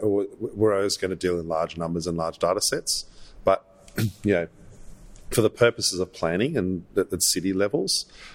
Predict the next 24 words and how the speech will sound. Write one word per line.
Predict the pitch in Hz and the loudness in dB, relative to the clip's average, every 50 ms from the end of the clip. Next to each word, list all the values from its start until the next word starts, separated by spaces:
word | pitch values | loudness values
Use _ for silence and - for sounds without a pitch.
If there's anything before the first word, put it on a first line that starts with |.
| - - - - - - - - - - - - | -18 -18 -18 -18 -18 -20 -20 -20 -20 -20 -2 0
that's | - 104 - - | 0 2 2 0
perfectly | - - - 92 - - - - 85 | 0 2 2 2 2 0 -2 -2 -2
okay. | 80 80 - - 85 80 80 80 85 - | -2 0 0 2 2 2 0 -2 -4 -2
Like, | 95 85 82 - | 0 0 2 2
they, | 92 90 87 - - - - | 2 2 2 0 -8 -4 2
they | 92 95 | 2 4
don't | 95 95 95 82 | 4 2 0 0
need | 85 87 87 90 85 - | 0 0 0 0 -2 -2
to | - 85 | -2 -2
know | 82 82 80 80 80 82 82 - | 0 0 0 -2 -2 -4 -2 -2
where, | 87 82 80 80 80 76 - - | 0 0 0 0 -2 -4 -6 -6
you | 90 85 | -4 -4
know, | 78 78 80 80 - - - - - - - - - - - - | -2 -2 -4 -4 -6 -10 -14 -20 -20 -20 -20 -18 -18 -18 -6 -2
um, | 85 82 80 78 76 80 80 - - - - - - - - - - - - - | 0 0 0 0 -4 -6 -8 -10 -14 -18 -20 -20 -20 -20 -20 -20 -20 -18 -12 -6
you | - 80 | -4 -4
know, | 80 82 82 - - - - 120 110 | -4 -4 -6 -10 -16 -16 -14 -12 -8
Jeet | 101 - 92 90 85 | -2 0 0 0 0
and | 85 - | -2 -2
Chauhan | - 85 - 82 80 82 82 80 82 82 - - - 110 | -2 0 0 0 0 0 -2 -4 -6 -8 -12 -12 -10 -6
goes, | 101 - 85 80 82 80 80 82 - - - - - - - - | 0 2 2 2 2 0 0 0 0 0 0 -2 -4 -8 -12 -6
you | 92 92 | -2 0
know, | 82 80 | 0 0
every | 78 82 85 80 80 73 | 0 0 -2 -2 -2 0
day. | 80 80 98 135 170 160 | 0 2 2 0 -2 -6